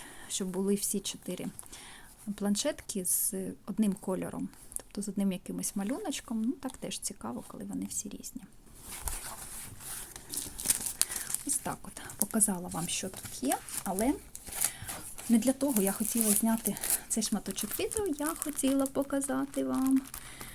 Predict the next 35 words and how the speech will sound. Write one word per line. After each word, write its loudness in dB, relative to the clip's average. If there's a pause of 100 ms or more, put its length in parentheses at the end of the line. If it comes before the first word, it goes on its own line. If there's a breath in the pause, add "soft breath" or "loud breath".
(400 loud breath)
що -2
тут -2
в 4
наборі, 4 (180 loud breath)
заодно 2
його 2
розкрити -2 (180)
і 6
розпочати. -2 (1400 loud breath)
Вдруг 2
знов 2 (560 loud breath)
вимкнуть 0
світло 0
ввечері, 0 (340)
я -6
думаю, 0
під -2 (500 loud breath)
лампочкою, 4
та, 0
яка 2
в 4
нас 4
є, 6 (960 loud breath)
не 2
на 0
батарейках, -4
вона 0
так -4
заряджається, 2
ми 2
її, 0
поки -4
є 0
світло, -2
заряджаємо, -2